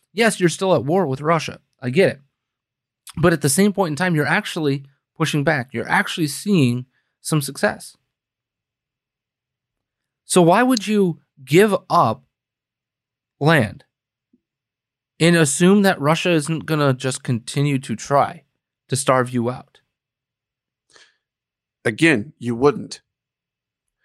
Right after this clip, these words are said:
Speaker 2: So, uh, this is, this is the problem I have, I think, with this entire article, 'cause the, the, the article's premise is, is there a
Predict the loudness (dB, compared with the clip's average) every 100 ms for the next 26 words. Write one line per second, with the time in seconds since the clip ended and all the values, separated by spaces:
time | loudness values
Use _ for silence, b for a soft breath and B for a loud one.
0 | b b b -2 2 2 0 -6 -8 -2
1 | -2 -2 -6 -12 -8 -8 -4 -4 -2 0
2 | 0 0 -2 -4 -4 -6 -8 -10 -12 -12
3 | -12 -6 -4 -2 -4 -6 -8 -8 -6 -2
4 | 0 2 2 2 0 -2 -2 _ _ -4
5 | 0 0 -2 -6 -6 -6 -6 -8 -6 -4
6 | 0 2 2 0 -2 -2 0 -2 -4